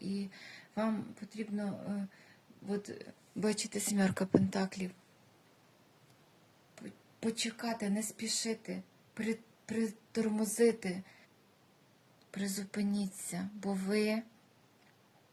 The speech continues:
ідете, бачите, по чому ви йдете? Один невірний якийсь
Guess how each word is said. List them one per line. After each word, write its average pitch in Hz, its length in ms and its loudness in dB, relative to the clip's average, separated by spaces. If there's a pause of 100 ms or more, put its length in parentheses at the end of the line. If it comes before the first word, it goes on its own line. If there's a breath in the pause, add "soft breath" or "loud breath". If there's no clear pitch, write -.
(1300 loud breath)
ідете, 214 440 8
бачите, 208 520 4
по 240 140 -2
чому 190 300 2
ви 190 140 2
йдете? 190 460 -2 (840)
Один 214 460 8
невірний 196 680 6
якийсь 196 500 -2